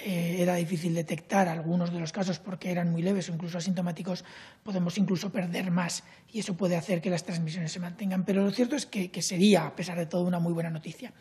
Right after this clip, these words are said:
En todo caso, eh, se haya debilitado o no el virus, lo que sí que es cierto es que ahora mismo está teniendo un impacto sobre la morbimortalidad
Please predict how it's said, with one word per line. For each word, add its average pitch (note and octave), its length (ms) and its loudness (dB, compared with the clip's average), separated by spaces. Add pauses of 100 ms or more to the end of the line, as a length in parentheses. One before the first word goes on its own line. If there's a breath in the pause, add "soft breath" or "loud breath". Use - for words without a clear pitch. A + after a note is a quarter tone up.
(520 loud breath)
En A3 120 -4
todo A3 200 10
caso, C4 400 8 (320)
eh, E3+ 320 2
se F#3+ 260 2
haya G3 220 8
debilitado F3+ 560 4
o E3+ 60 2
no E3+ 120 0
el E3 140 0
virus, A#3+ 260 6
lo C4+ 80 -2
que B3+ 100 -8
sí F#3+ 120 -8
que F#3 60 -4
es E3 80 -4
cierto F3+ 280 -2
es G3+ 140 -2 (440 loud breath)
que - 100 -6
ahora F3+ 140 2
mismo F#3+ 240 6
está G3 200 0
teniendo F#3 320 4
un F3+ 100 4
impacto F#3 500 2
sobre F3+ 240 -6
la E3 120 -2
morbimortalidad F3 1080 2